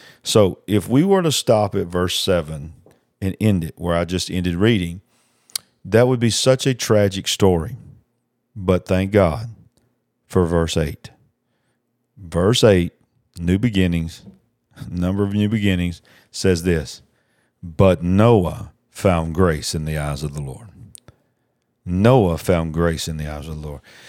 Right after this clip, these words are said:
So you're talking about the whole world was evil. And we know the story. Spoiler alert. When the, when the ark was built, God tells him to build an ark. He builds the ark to specifications, uh, to save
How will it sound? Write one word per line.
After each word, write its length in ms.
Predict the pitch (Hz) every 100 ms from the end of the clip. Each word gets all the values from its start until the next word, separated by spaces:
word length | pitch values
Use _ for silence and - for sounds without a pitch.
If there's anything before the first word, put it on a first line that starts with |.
| -
So 240 | - 117
you're 180 | 104 120
talking 260 | 135 127 117
about 240 | 104 92
the 120 | 92
whole 640 | 76 - - 151 170 180 175
world 760 | 165 156 165 160 120 117 - - _ _ _ _ -
was 220 | 98 95
evil. 340 | 95 69 - _ _ _ 101
And 200 | 104 101
we 100 | 147
know 180 | 143
the 120 | 135 120
story. 340 | 139 107 87
Spoiler 540 | - - 110 135 156
alert. 420 | 160 170 120 - _ _ _ _ _ _ _ _ _
When 220 | - 98 95
the, 100 | 90
when 240 | 92 98
the 140 | 92
ark 280 | 98 120 131
was 140 | 139 123
built, 340 | 110 107 -
God 260 | 101 101 104
tells 220 | 110 110
him 120 | 113
to 80 | 104
build 240 | 101 107
an 60 | 107
ark. 360 | 98 104 101
He 60 | 92
builds 300 | 87 95 98
the 140 | 98
ark 220 | 95 101 -
to 80 |
specifications, 1000 | 95 104 101 - 104 95 98 - 101 98 _ _ _ _ _ _ -
uh, 180 | 90 85
to 140 | -
save 580 | - - 104 104 98